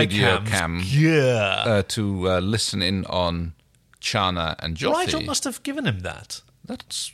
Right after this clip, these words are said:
Speaker 1: yeah, very well possible.
Speaker 2: How else would he have found out about it? I mean,
Speaker 1: Yeah.
Speaker 2: he was busy with everything
Speaker 1: I'm not
Speaker 2: else.
Speaker 1: sure where he is, where this is taking place. Uh,
Speaker 2: Well, he's
Speaker 1: it,
Speaker 2: looking
Speaker 1: it looks
Speaker 2: on
Speaker 1: like
Speaker 2: the
Speaker 1: he's in, uh,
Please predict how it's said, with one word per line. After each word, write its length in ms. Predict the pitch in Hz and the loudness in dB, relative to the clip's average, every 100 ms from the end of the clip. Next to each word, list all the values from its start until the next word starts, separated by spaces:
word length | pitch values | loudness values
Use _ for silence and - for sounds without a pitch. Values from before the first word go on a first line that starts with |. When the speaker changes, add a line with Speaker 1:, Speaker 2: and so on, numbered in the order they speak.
| 370 | -6
Speaker 1:
yeah, 260 | 180 - | -4 -4
very 240 | 85 - - | -2 -2 0
well 160 | - | -2
possible. 300 | - - 269 294 | -2 -2 0 2
Speaker 2:
How 40 | |
else 140 | 277 | 0
would 80 | 220 | -2
he 80 | 190 | -2
have 80 | 165 | -2
found 220 | 196 185 | -2 0
out 140 | 208 180 | 0 0
about 240 | 104 90 | -2 -2
it? 80 | 104 | -2
I 40 | |
mean, 60 | 139 | 0
Speaker 1:
Yeah. 60 | 147 | 0
Speaker 2:
he 60 | |
was 140 | 202 120 | -2 -2
busy 220 | 135 117 | -4 -2
with 160 | 113 | 0
everything 280 | 107 104 101 | 0 0 -2
Speaker 1:
I'm 120 | 123 233 | 0 2
not 60 | |
Speaker 2:
else. 80 | 349 | 2
Speaker 1:
sure 180 | - 202 | 0 0
where 340 | 160 170 156 127 | 2 4 4 4
he 240 | 127 113 | 2 2
is, 280 | 113 58 85 | 2 0 0
where 200 | 110 104 | 2 2
this 160 | 92 - | 2 -2
is 80 | - | -2
taking 300 | 92 95 87 | -4 -4 -6
place. 480 | 110 95 - - - | -2 -2 -2 -6 0
Uh, 80 | 101 | 2
Speaker 2:
Well, 100 | 175 | 4
he's 140 | 240 | 2
Speaker 1:
it, 60 | 392 | 0
Speaker 2:
looking 180 | 262 - | 2 2
Speaker 1:
it 20 | |
looks 120 | 120 | 4
Speaker 2:
on 60 | 117 | 6
Speaker 1:
like 80 | 104 | 6
Speaker 2:
the 40 | |
Speaker 1:
he's 120 | 135 | 4
in, 320 | 147 123 120 | 2 2 2
uh, 560 | 113 107 104 104 98 98 | 2 2 2 2 2 0